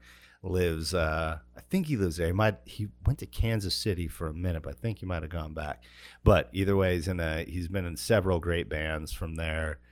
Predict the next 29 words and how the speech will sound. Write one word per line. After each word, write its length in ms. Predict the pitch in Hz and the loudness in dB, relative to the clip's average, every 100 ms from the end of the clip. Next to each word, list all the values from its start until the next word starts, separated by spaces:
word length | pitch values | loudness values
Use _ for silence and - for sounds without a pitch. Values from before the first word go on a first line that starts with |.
| - _ - | -20 _ -2
Uh, 180 | 82 82 | 0 0
just 180 | 76 | -2
fun 400 | - - 98 87 | -6 2 2 4
bars. 600 | 85 82 80 80 80 - - 82 | 2 2 4 2 0 -4 -8 -4
Um, 480 | 80 76 76 73 - - - | -2 -2 -4 -12 -14 -12 -2
it 60 | |
was 200 | 117 110 | 2 2
always 420 | 95 127 147 147 - | 2 2 2 2 0
kind 380 | 113 113 107 | 0 0 2
of, 240 | 98 92 - | 2 2 2
uh, 440 | 85 82 82 76 - - _ _ _ _ _ _ _ _ _ _ | 0 2 0 0 -4 -14 _ _ _ _ _ _ _ _ _ _
it 120 | - | 2
was 100 | 135 | 4
just 180 | 135 151 | 4 2
a 40 | 117 | 2
lovely 400 | 98 87 95 98 | 4 4 4 2
place 280 | 107 90 | 4 2
to 60 | - | 2
go. 120 | 98 | 4
There 120 | 90 | 4
was 140 | 85 85 | 2 2
a, 140 | 85 | 2
there 100 | 78 | 2
was 100 | 85 | 0
a 60 | 80 | -2
venue 400 | 76 - 107 90 | 0 0 2 0
called 260 | - 85 76 | 0 0 0
the 80 | |
Bottleneck 760 | 69 73 85 67 55 50 - | -2 2 2 0 -4 -10 -14